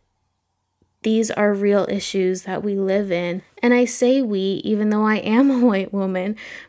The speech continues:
because we're all living in this society. We're all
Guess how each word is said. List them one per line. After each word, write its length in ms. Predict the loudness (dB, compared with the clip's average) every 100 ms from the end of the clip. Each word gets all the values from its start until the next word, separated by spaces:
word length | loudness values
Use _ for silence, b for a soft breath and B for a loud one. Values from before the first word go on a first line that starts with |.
| -4
because 440 | -2 2 2 2
we're 280 | 0 0 2
all 340 | 4 4 6 4
living 440 | 4 4 4 2
in 200 | 2 0
this 160 | 0 -4
society. 800 | -6 -6 -6 -6 -8 -10 -12 -14 B B B _
We're 220 | 0 2
all 420 | 2 4 4 2